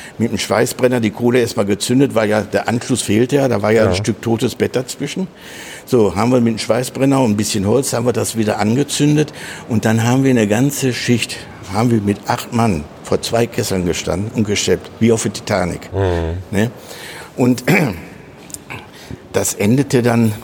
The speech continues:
Speaker 1: darin, dass so nach fünf Stunden die Kessel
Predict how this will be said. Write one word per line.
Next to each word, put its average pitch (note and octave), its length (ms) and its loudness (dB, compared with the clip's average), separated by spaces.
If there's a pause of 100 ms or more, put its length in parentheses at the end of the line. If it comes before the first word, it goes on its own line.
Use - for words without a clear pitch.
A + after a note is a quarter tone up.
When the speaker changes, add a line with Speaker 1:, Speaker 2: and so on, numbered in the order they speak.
Speaker 1:
darin, G#2 360 2
dass G2+ 180 0
so G#2+ 80 0
nach F#2+ 140 0
fünf A2+ 320 0
Stunden A#2+ 380 2
die A2+ 80 0
Kessel B2 480 0